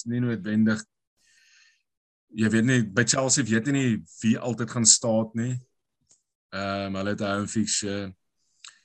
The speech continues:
Jy kyk na Spurs, Son. Ek voel nog steeds Son word bietjie afgeskeep in fantasy, as jy kyk na sy returns die afgelope paar seisoene. Hy is, Konna, soos jy verlede week gesê het, hy is klein bietjie met patchy.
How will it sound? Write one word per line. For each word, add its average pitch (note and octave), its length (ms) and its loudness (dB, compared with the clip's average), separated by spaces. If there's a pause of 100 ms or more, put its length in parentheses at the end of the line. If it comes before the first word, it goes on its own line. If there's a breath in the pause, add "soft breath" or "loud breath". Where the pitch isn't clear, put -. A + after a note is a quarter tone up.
Jy G2+ 80 -6
kyk A2+ 180 4
na A2 100 4
Spurs, A#2 840 4
Son. D3 500 -2 (1040)
Ek E3 120 -6
voel B3 180 -2
nog A#3 80 6
steeds G3+ 280 8
Son F3 240 4
word D3+ 240 4
bietjie A#2+ 460 2 (720)
afgeskeep B2+ 560 0
in A2+ 140 -2
fantasy, A2+ 680 0 (120)
as - 160 -8
jy G#2+ 100 -2
kyk A2+ 280 2
na G#2+ 340 2
sy G2+ 360 0
returns G#2+ 460 0
die G#2 60 -2
afgelope G#2 380 -6
paar G2+ 240 -4
seisoene. G2 540 -4 (840 soft breath)
Hy G#2 120 2 (100)
is, - 480 2
Konna, B2 260 2
soos A2 160 -2
jy A2+ 80 2
verlede A2 280 0
week A2+ 200 -2 (440)
gesê B2+ 300 -2
het, A#2 120 -2
hy A2 80 2
is A2 100 4
klein A#2 200 4
bietjie A2+ 180 2
met A2 240 0
patchy. A2+ 460 -2